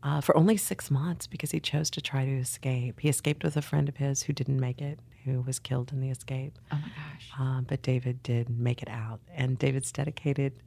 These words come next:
Speaker 1: almost every minute of his life since to trying to get as many of his brothers and sisters back out of the L R A as possible. But that's the kind of terror that Coney was in the business of.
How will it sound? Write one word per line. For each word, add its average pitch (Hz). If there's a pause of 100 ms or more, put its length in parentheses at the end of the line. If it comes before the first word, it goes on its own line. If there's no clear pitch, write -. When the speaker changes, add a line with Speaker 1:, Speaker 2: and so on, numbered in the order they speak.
(280)
Speaker 1:
almost 151
every 139
minute 135 (100)
of 127
his 127
life 120
since -
to 120
trying 123
to 135
get 123 (560)
as 120
many 123
of 123
his -
brothers 135
and 135
sisters 127
back 120
out 120
of 117
the 120
L 117
R 123
A 120
as 120
possible. 120 (500)
But -
that's 139
the -
kind 127
of 127 (140)
terror 117 (760)
that 113
Coney 113
was 110
in 107
the 107
business 107
of. 104